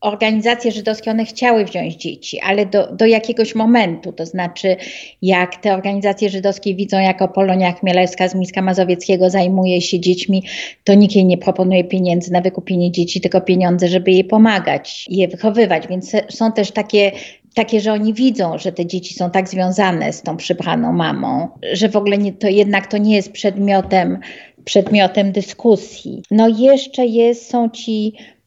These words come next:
ci ludzie, którzy się zaczy-, nie, są, są ci ludzie, którzy się zaczynają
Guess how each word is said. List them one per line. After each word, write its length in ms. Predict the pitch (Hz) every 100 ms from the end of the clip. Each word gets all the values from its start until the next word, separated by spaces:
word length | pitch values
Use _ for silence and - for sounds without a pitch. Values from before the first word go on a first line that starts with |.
| _ _
ci 160 | - 226
ludzie, 320 | 233 226 220
którzy 340 | - 220 220
się 180 | 214 226
zaczy-, 420 | 214 214 - 214 196
nie, 260 | 254 240
są, 320 | 254 285 247
są 240 | 202 240 226
ci 140 | -
ludzie, 260 | 208 208 208
którzy 200 | 208 196
się 100 | 196
zaczynają 640 | 202 202 214 202 202 196